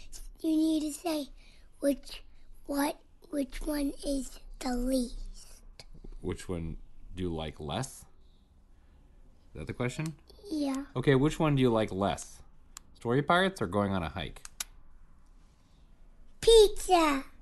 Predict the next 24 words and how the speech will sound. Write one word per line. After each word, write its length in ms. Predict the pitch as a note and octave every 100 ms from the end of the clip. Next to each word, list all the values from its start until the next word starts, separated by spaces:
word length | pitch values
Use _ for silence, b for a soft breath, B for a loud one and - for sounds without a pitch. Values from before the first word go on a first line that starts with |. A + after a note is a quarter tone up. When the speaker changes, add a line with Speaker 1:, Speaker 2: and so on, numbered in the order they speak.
| - - -
Speaker 2:
<laughs> 680 | - - - - - - -
That's 260 | - G#3 -
not 220 | A#3 A#3+
an 80 | A3
option. 440 | B3 C4+ - B2
Pizza's 340 | C3+ G3+ G#3+ F3
already 220 | D#3+ D#3
been 140 | D3
eliminated. 680 | C#3+ C3 D#3+ F#3 A#2+ F2+ C#2+ - - b b b b b b b b b b b - - - -
Speaker 1:
But 60 | C#3
Speaker 2:
Okay. 240 | - B3+
Speaker 1:
it 120 | D#4 C#4
doesn't 380 | D4+ C#4+ C4+ B3
have 180 | B3+ A#3+
the 100 | B3
word 280 | B3 C#4 - -
pizza. 180 | B3 - -
Speaker 2:
I 100 | G2+
know, 200 | A2 B2+
because 480 | F#2 F#2 G#2+ F#2+ E2+
Story 360 | - - A2 A2
Pirates 280 | G2+ F2+
beat 260 | - F2 D2+
pizza. 480 | - F#2 - B1+